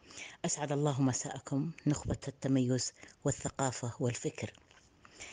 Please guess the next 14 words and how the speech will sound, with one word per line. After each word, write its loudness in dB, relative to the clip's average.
ماذا 8
عساني 0
أن 4
أقول -2
عن 4
هذه 0
النخبة؟ 0
وكيف 0
أعبر 2
عما 6
يجول 4
بخاطري -2
من 10
كلمات 4